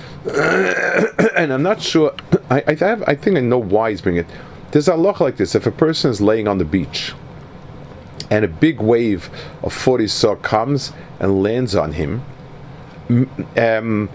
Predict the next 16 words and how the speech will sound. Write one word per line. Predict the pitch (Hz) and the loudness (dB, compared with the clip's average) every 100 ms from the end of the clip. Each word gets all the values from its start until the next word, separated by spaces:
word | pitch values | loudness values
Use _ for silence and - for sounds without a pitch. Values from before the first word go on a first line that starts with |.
| - - | -12 -14
he, | - - 147 - | -4 -2 -2 2
it, | 117 110 - 120 | 0 0 -4 0
it, | 110 - - 98 - 92 | 0 -2 -10 -10 -6 -6
since | - - 196 - | -2 0 0 0
he | 127 | 0
didn't | 127 147 | 2 2
have | 139 | 0
kavana, | - 143 196 185 139 135 - - - | 0 2 2 2 0 0 -6 -18 -4
he's | 135 107 101 | 0 0 2
not, | 107 123 123 - - - - - - - - | 2 2 0 -6 -12 -14 -14 -18 -18 -18 0
um, | 104 98 92 90 87 87 92 - - - - | 2 4 2 0 0 0 -2 -6 -16 -18 -4
he, | 98 - | -2 2
he, | 101 | 0
he's | - 98 101 - | 2 0 0 2
not | 110 - | 0 2
tahor. | 92 69 60 | 0 0 -2